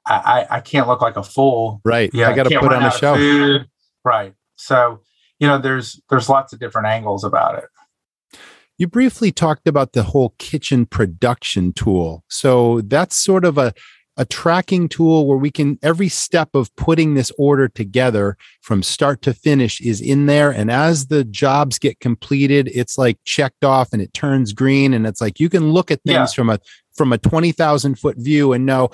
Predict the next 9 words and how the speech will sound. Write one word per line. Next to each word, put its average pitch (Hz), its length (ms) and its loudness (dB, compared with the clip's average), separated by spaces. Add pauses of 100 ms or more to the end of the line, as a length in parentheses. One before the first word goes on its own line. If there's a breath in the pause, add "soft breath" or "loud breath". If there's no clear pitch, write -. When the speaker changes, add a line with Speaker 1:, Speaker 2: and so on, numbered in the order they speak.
(160 loud breath)
Speaker 2:
"Okay, 135 260 0
this 139 240 0
is 180 140 0
all 175 320 2 (600)
right 143 200 0
on 175 120 -2
target. 151 380 -2
It's 143 220 -6
done, 123 360 2